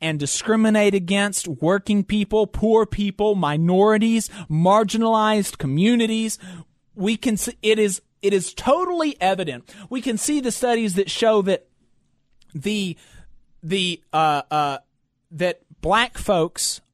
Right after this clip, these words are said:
are pulled over for speeding more often in the daylight than white folks,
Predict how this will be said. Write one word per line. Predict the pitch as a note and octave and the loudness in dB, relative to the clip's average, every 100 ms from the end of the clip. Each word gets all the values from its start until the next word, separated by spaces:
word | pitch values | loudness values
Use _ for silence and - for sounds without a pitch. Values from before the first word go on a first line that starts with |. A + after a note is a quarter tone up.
| _ _ - | _ _ 2
are | D#3+ D#3 | 4 2
pulled | - - B3+ A#3+ B3+ | 2 0 2 2 2
over | G#3 G3+ G#3+ | 4 4 2
for | F#3+ G#3+ F#3 | 0 0 0
speeding | - - A3+ G#3 E3+ D#3+ D#3+ _ _ | -2 -2 0 2 2 0 -2 _ _
more | E3+ F3+ A#3 C#4 C#4 A#3 | 0 2 4 6 4 4
often | G3+ G3 G3 G#3+ F#3+ F#3 F#3+ _ _ | 4 4 0 -4 -2 -4 -6 _ _
in | G3+ F#3 | -4 -2
the | D#3 | -2
daylight | C#3 B3 D#4 G#3 C#3 B2+ - - _ _ _ _ _ _ | 2 2 4 2 0 -2 -6 -14 _ _ _ _ _ _
than | F3+ E3+ | -4 -2
white | D3 D#3 D3+ | 0 -2 -2
folks, | - C#3 D#3+ - - | -4 -2 -4 -10 -16